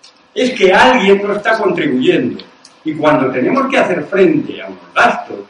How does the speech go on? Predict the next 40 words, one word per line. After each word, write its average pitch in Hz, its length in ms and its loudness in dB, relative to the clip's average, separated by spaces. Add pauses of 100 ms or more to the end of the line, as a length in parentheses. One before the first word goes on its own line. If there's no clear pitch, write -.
(180)
el 147 200 -2
que - 120 -2
alguien - 380 2
no - 160 4
contribuya, 170 1000 2
quiere 233 220 0
decir 240 340 -2
que 202 160 4
los 175 240 4
que 160 160 0
contribuyen 156 760 0
van 190 180 0
a 202 60 -2
pagar - 320 0
más, - 320 -4
como 135 200 -8
en - 80 -6
una - 200 -2
comunidad 127 440 -4
de - 100 -16
vecinos. - 460 -6 (420)
El 160 240 0
que - 160 -2
no 196 180 2
paga - 380 4
la 208 80 4
luz 262 220 0
y - 80 4
el - 100 2
que 185 100 -2
no 180 160 -2
paga 254 220 2
el 226 120 0
ascensor 233 680 0 (800)
podrá 165 320 2
decir 240 260 0
que 208 80 0
es 165 100 4
muy 147 100 4
libre - 280 2